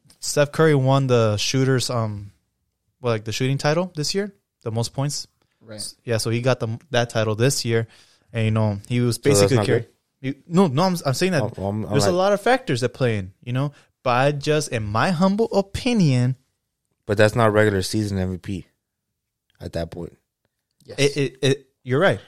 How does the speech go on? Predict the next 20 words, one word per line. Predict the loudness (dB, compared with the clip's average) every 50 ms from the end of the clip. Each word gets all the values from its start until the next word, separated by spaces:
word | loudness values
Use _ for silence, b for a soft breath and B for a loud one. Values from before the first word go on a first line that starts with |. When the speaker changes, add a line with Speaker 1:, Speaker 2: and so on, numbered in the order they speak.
| _
Speaker 1:
It's | -6 -6 -6 -4
not | -2 -2 -2 -2 -4 -6 -10 _
regular | -4 -4 -2 -2 -2 -2
Speaker 3:
So | 2 2
Speaker 1:
season. | 4 4 2 2 0 -4
Speaker 3:
you're | -8 -10 -4 -4 -4 0
Speaker 1:
But, | 2 4 4 4 4
Speaker 3:
debunked. | 2 0 0 -4 -10 -18 -20 _ _ _ _ _ _ _ _ _
Speaker 1:
but | -2 2 4 4 4 4 0 -4 -10 -10 -6 -2 -2
in | -2 0
my | 0 0 0 2
opinion, | 2 0 0 0 0 0 2 2 0
if | 0
you're | 0 -2 -2
playing | -2 -2 -2 0 0 -2
more | -2 -2 -2 -2 -2
games, | -2 -2 0 0 0 0 -2 -2 -4 -6 -8 -10 -14 _ _ _ _ _ _ _ _
you're | -8 -6 -4 -4
showing | -4 -2 -2 -2 0 -2 -2 -4 -8 -12 -20 _ _ _ _ _ _ _ _ _ _ _ _ _ _ _
the | -6 -4 -2 -2 -2 -4 -6